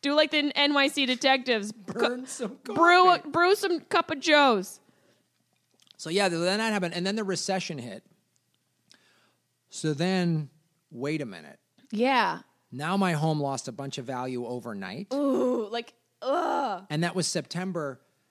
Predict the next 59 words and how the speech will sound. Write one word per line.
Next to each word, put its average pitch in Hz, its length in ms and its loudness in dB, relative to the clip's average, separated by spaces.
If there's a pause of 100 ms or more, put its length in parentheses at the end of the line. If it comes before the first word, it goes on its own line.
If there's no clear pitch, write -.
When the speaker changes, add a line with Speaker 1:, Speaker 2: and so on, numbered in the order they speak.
Speaker 2:
And 160 140 -8
usually, 190 840 -2 (140)
I 190 80 -2
used 285 280 -2
to 233 60 -8
get 156 320 -8
a 139 60 -8
fair 151 320 -8
amount 123 360 -10
of 113 300 -14 (300)
Christmas 247 340 -6
parties. - 560 -14 (140)
Speaker 1:
Right. 240 300 -4 (360)
Speaker 2:
Especially 233 280 -2
being 185 160 -2
Speaker 1:
To 262 80 0
Speaker 2:
a 254 40 -2
game 233 60 4
Speaker 1:
work? 233 180 2
Speaker 2:
show 165 180 -4
host. 175 320 -2
Yeah, 269 200 0
Speaker 1:
Yeah. 269 180 4
Speaker 2:
to 170 80 -2
do 180 80 -2
Speaker 1:
Would 247 100 2
you 269 60 -4
do 226 40 0
Speaker 2:
stand-up. 247 180 -2
Speaker 1:
corporate? 247 480 0
Speaker 2:
Yeah. 339 320 -2
Speaker 1:
Yeah, 185 160 -2
and 196 80 -4
those 214 160 -2
pay 135 240 -8
pretty 294 300 -4
nice. 269 420 -4
Speaker 2:
In 156 100 -2
one 240 240 2
night, 247 340 2
you 190 120 4
can 208 180 0
make 180 220 0
what - 120 -4
you'd 160 140 -6
make 147 200 -8
in 127 60 -8
a 117 60 -10
week 185 320 -4
or 135 80 -6
sometimes 202 440 -2
a 113 60 -4
month. 214 320 -2
Speaker 1:
Yep, 185 280 -4
you 196 80 -6
could, 202 180 -4
you 175 100 -4
could 175 280 -6
definitely 190 420 -4